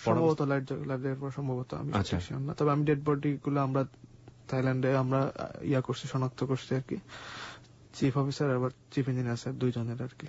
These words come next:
Speaker 2: ক্যাপ্টেন স্যারের না?
Speaker 1: না, ক্যাপ্টেন স্যারেরটা পাওয়া যায়নি।
Speaker 2: ক্যাপ্টেন স্যারেরটা এখনো পাওয়া যায়নি?
Speaker 1: এখনো পাওয়া যায়নি। ছয়জন নিখোঁজ আছেন এখনো, মানে, ও যে, ছয়জনের মধ্যে ক্যাপ্টেন স্যার একজন আর কি।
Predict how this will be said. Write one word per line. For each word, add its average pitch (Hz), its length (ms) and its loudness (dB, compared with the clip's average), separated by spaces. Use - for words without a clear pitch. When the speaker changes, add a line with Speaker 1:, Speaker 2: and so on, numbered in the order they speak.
Speaker 2:
ক্যাপ্টেন 165 300 4
স্যারের 98 240 0
না? 82 200 -6
Speaker 1:
না, 127 100 -2
ক্যাপ্টেন 147 320 -2
স্যারেরটা 143 260 -6
পাওয়া 123 200 -2
যায়নি। 123 240 -4
Speaker 2:
ক্যাপ্টেন 127 220 2
স্যারেরটা 135 280 4
এখনো 143 280 0
পাওয়া 143 160 4
যায়নি? 107 260 4
Speaker 1:
এখনো 143 180 2
পাওয়া 135 220 -4
যায়নি। 139 140 -2
ছয়জন 156 380 4
নিখোঁজ 170 300 4
আছেন 196 320 2
এখনো, 147 640 -2
মানে, 127 380 0
ও 143 100 2
যে, 139 120 0
ছয়জনের 147 340 4
মধ্যে 143 220 2
ক্যাপ্টেন 120 260 -2
স্যার 123 140 -4
একজন - 280 -4
আর 127 180 -4
কি। - 60 -16